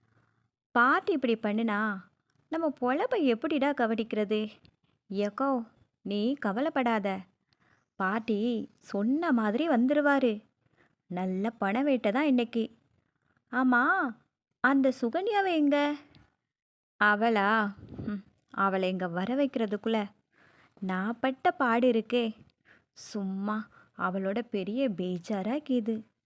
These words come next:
ஊட்டாண்ட புருஷன் புள்ள குட்டிங்களை சமாளிச்சுட்டு வரணும்னு ரொம்ப பேஜார் பண்றா. இந்த தொழிலுக்கு வந்ததுக்கப்புறம்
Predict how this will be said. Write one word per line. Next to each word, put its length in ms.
ஊட்டாண்ட 480
புருஷன் 500
புள்ள 200
குட்டிங்களை 520
சமாளிச்சுட்டு 600
வரணும்னு 600
ரொம்ப 500
பேஜார் 480
பண்றா. 320
இந்த 260
தொழிலுக்கு 520
வந்ததுக்கப்புறம் 840